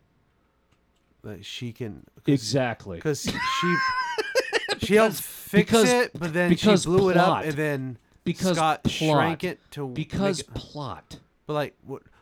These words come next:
Speaker 1: was it a Pym particle that needed to
Speaker 2: What
Speaker 1: make it
Speaker 2: you see,
Speaker 1: work, or
Speaker 2: yeah, well,
Speaker 1: what?
Speaker 2: you see, that's what I was gonna point out. Okay. So you kinda have to take a grain of salt with the story that they're presenting. Do you know anything about Kang the Conqueror?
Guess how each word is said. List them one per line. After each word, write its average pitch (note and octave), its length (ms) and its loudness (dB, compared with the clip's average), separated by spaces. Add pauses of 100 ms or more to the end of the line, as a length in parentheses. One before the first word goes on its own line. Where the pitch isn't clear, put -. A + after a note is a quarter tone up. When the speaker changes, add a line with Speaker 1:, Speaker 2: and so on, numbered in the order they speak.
(100)
Speaker 1:
was F3+ 180 0
it F3+ 100 2
a C#3 60 -4
Pym G#3+ 300 -6
particle A#3 340 -2
that G#3+ 200 -6
needed F3+ 380 -8
to F#3+ 60 2
Speaker 2:
What F3+ 100 10
Speaker 1:
make F3+ 120 -2
it A3 60 6
Speaker 2:
you A3+ 100 8
see, C4 240 4
Speaker 1:
work, G#3 100 -6
or - 20 -4
Speaker 2:
yeah, B3 120 8
well, F#3+ 140 8
Speaker 1:
what? G#3+ 100 8
Speaker 2:
you A3+ 100 4
see, A3+ 160 -2
that's F#3+ 300 2
what G3 160 2
I F#3 40 6
was F3 140 0
gonna F3+ 160 -2
point F3 320 -4
out. A#2 220 -6
Okay. C#3 340 2 (720)
So E3+ 640 8
you E3+ 180 4
kinda A3 340 0
have F#3+ 200 0
to E3 80 0
take E3 240 -2
a C3 40 -10
grain C3+ 280 -2
of B2 80 -4
salt B2 340 -2
with A#2 160 -2
the A2+ 80 -6
story B2+ 320 0
that A#2+ 100 -2
they're A2 100 -2
presenting. F#2+ 580 -8
Do A2+ 100 -12
you C#3 120 -2
know D#3+ 160 2
anything F#3+ 360 -2
about E3 200 -2
Kang C3 260 -8
the A#2 80 -10
Conqueror? F#2 560 -16